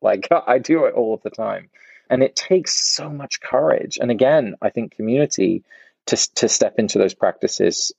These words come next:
where we, where we do encounter the, the sadness, the loss, the grief, the anger that any human life is, is going to throw at us. So yeah, it, it, I,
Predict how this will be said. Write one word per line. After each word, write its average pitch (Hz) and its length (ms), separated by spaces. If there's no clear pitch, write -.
where 95 240
we, 92 240
where 98 160
we 90 120
do 92 200
encounter 92 640
the, - 160
the 95 140
sadness, - 600
the 95 60
loss, 92 360
the - 80
grief, 95 360
the - 120
anger 95 440
that 117 240
any 151 240
human 92 360
life 87 280
is, - 220
is 92 120
going 87 260
to 87 100
throw 87 260
at 85 80
us. - 300
So - 160
yeah, 131 300
it, 117 280
it, 147 140
I, 143 180